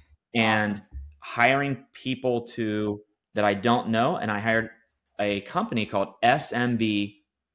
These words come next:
Speaker 1: Franchise Advisors. Steve
Speaker 2: Cool.
Speaker 1: Biegelman has been truly a godsend to me and,
Speaker 2: Cool.
Speaker 1: and, and my wife. And it, it's a company that helps takes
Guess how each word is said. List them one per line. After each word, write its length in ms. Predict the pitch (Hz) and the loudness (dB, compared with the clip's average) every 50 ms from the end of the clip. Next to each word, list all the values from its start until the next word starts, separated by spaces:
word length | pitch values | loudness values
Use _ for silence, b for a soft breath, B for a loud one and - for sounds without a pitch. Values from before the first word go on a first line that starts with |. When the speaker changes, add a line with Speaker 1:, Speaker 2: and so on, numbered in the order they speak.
| _ _ - | _ _ -4
Speaker 1:
Franchise 560 | - 117 110 110 104 - 110 101 98 92 95 | -2 0 0 0 0 0 2 2 2 0 -2
Advisors. 580 | 95 87 92 90 87 85 82 80 82 82 82 - | -4 -4 -4 -4 -4 -6 -10 -10 -12 -12 -12 -12
Steve 260 | - - 120 127 160 | -8 -4 -4 -2 -2
Speaker 2:
Cool. 60 | 170 | 0
Speaker 1:
Biegelman 380 | 117 113 107 110 110 107 104 101 | 0 0 0 -2 -2 -2 -2 -2
has 240 | 104 101 98 95 | -4 -4 -6 -6
been 460 | 95 101 98 98 98 95 95 92 95 b b b b b _ | -4 -4 -4 -4 -4 -6 -6 -8 -10 b b b b b _
truly 280 | - - 127 110 104 95 | -6 -4 -2 -2 -2 -2
a 40 | 85 | -2
godsend 640 | 85 98 95 95 95 95 92 - 98 90 90 87 | -2 -2 -2 0 0 -2 -4 -6 -8 -8 -8 -8
to 40 | 92 | -8
me 220 | 92 90 90 98 | -10 -8 -8 -6
and, 180 | 95 92 87 - _ _ _ | -6 -8 -8 -10 _ _ _
Speaker 2:
Cool. 280 | - 139 151 165 151 117 | -10 -6 -4 -4 -4 -4
Speaker 1:
and, 160 | 98 92 95 | -4 -4 -4
and 200 | 92 - 95 92 | -4 -4 -6 -6
my 140 | 92 92 95 | -4 -4 0
wife. 320 | 98 110 127 127 120 - | 4 6 6 6 6 4
And 260 | 113 101 95 92 95 - _ _ _ _ _ _ - | 0 -4 -4 -6 -8 -14 _ _ _ _ _ _ -2
it, 180 | 123 123 117 - - | -2 -2 0 2 0
it's 200 | 120 117 - 135 | 0 0 0 -4
a 40 | |
company 440 | - - - 143 151 - 175 185 175 | -6 -4 -4 -6 -4 -2 -2 -4 0
that 280 | 135 117 113 - - - | 4 4 2 2 2 -6
helps 440 | - - 135 143 151 151 - - - | -2 0 0 0 0 -4 -6 -12 -10
takes 560 | - 127 113 113 117 - - - - _ | -4 -4 -4 -4 -4 -8 -14 -14 -14 _